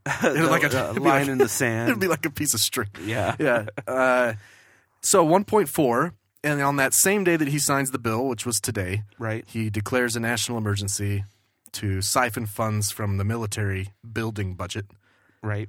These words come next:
Speaker 2: to get more. So this is a classic example of getting your cake and eating it too. If you didn't see this hap coming, then I, I don't know.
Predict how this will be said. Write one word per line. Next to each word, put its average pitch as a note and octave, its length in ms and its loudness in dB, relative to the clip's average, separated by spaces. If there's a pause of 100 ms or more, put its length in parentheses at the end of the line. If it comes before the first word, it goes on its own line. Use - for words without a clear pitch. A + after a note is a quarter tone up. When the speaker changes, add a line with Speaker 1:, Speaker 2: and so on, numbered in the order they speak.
(120)
Speaker 2:
to B2+ 100 -4
get A#2 160 -2
more. B2 260 2
So - 200 2
this D3+ 160 2
is C#3 140 0
a B2+ 60 0
classic C#3 380 2
example A#2+ 480 -4
of A2 120 -6
getting A#2 240 -2
your G#2+ 100 -4
cake G#2+ 300 -6
and G2+ 100 -2
eating B2+ 240 -2
it A2 100 -8
too. G2 280 -2 (800)
If G#2+ 340 -4
you A2 60 -6
didn't A#2+ 200 2
see C3+ 160 2
this A2+ 160 -2
hap A#2 260 0
coming, B2+ 380 -2
then G2+ 240 -4 (400)
I, D2+ 100 -10 (160)
I G2 100 -4
don't D2+ 100 -8
know. F2+ 140 -10